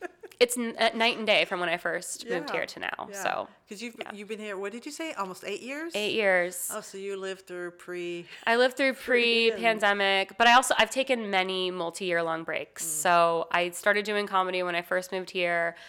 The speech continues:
Speaker 1: took a couple years off, started getting back into it right when the pandemic
Speaker 2: Yeah.
Speaker 1: hit. So <laughs> I stopped doing it again. And the last roughly two, two and a half years, I've been just going
Speaker 2: Yeah.
Speaker 1: all in again because I feel like I finally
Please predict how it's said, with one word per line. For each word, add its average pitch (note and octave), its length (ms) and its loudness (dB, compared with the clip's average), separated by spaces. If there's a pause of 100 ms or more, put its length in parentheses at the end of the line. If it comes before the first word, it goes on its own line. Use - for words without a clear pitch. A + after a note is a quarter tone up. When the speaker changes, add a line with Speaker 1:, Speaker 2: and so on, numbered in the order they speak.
(180)
Speaker 1:
took F#3+ 160 -6
a F#3+ 40 -6
couple G3 280 -4
years F3 260 0
off, E3 460 0
started F#3 340 2
getting G3+ 200 0
back F#3 180 4
into F3 220 -2
it E3 180 -2
right E3 300 0
when G#3+ 100 -4
the G#3 80 -6
pandemic F#3 460 -2
Speaker 2:
Yeah. E3+ 240 2
Speaker 1:
hit. E3+ 160 -8
So - 100 2
<laughs> - 0 -
I F#3+ 40 4
stopped - 680 2
doing C4 240 4
it G#3+ 120 4
again. F#3+ 420 -2 (480)
And F#3 220 2
the F#3 60 2
last G3+ 500 2 (160)
roughly F#3 800 0
two, F3+ 640 -2
two - 120 -8
and F3 100 -6
a - 40 -10
half E3 140 -10
years, E3 340 -4
I've D#3+ 160 -12
been E3 220 -8
just D#3+ 440 -12 (840)
going E3 540 -2
Speaker 2:
Yeah. E3+ 100 -16
Speaker 1:
all E3 260 4
in E3 180 -4
again D3+ 400 -2
because D#3+ 680 -6 (340)
I F3 80 2
feel F#3 180 -2
like F3 160 -2
I E3+ 100 -2
finally E3+ 840 -4